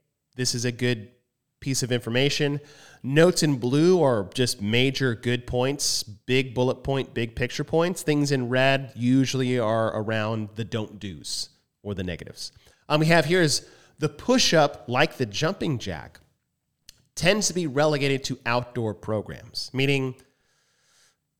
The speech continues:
well, we have all this nice equipment, we don't need to do a push-up.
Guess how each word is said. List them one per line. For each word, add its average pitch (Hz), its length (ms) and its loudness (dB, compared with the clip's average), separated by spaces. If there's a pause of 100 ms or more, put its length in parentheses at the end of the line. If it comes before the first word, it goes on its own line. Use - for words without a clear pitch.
(120)
well, 160 140 6
we 170 80 4
have 208 160 6
all 180 120 8
this 143 200 0
nice 131 240 4
equipment, 120 560 -4 (640)
we 135 120 -14
don't 185 160 0
need 180 280 2
to 143 80 -8
do 107 160 -4
a - 40 -8
push-up. - 560 -12